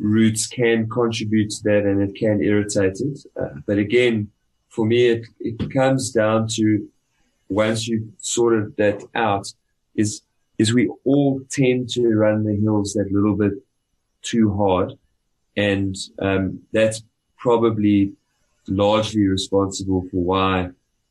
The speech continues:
there is a risk if we do too many hills, um, especially on the, on the downside. So I would say that that's not a major concern for me, but I would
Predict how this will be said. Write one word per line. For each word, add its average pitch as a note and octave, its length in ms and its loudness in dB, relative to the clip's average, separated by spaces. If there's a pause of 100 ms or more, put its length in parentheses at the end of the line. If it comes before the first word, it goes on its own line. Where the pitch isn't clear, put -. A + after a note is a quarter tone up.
(840)
there G#2+ 140 2
is A2 220 4
a G2+ 100 4
risk G2 300 0
if G2 140 -4
we G2 80 2
do G2 200 2
too G#2+ 280 2
many G2 320 2
hills, F#2 480 0 (100)
um, F2+ 220 -2
especially G#2+ 480 -2
on F#2+ 180 0
the, F2+ 220 0 (240)
on F#2 100 -2
the F2+ 80 -2
downside. F#2+ 640 -2
So G2 240 2 (380)
I A#2 160 0
would C#3+ 180 0
say A2+ 400 2 (800)
that G2+ 280 0 (800)
that's A2+ 280 0
not A#2 200 2
a A#2+ 80 0
major A#2 420 2
concern A2+ 600 0
for A2+ 60 -4
me, B2 200 2
but G2 220 -2
I G2+ 140 4
would G2+ 360 2